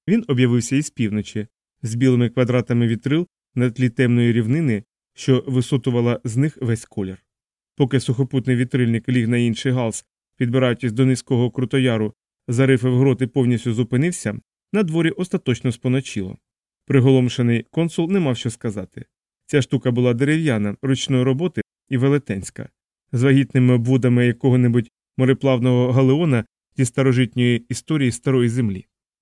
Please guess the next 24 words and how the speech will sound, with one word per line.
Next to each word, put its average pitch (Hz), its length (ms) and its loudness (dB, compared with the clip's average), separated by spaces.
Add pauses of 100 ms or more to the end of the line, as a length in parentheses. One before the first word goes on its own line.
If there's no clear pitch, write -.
(140)
Єдине 135 340 4
гігантське 127 500 2
колесо 123 480 0
буйра, 123 460 0
розташоване 127 640 0
по 131 120 -2
центру 120 440 -2 (320)
заокругленого 123 800 2
корпусу, 113 600 -6 (380)
зазвичай 170 540 0
лишалось 131 460 0
би 120 200 0
невидимим 131 560 0 (300)
у 131 80 0
двометровій 127 560 2
траві, 127 420 -6 (420)
але 127 200 4
консулові 123 520 0
пощастило 123 680 -2
зиркнути 143 480 -2
на 120 100 2
нього 113 240 2
краєчком 117 560 -2
ока, 117 320 -4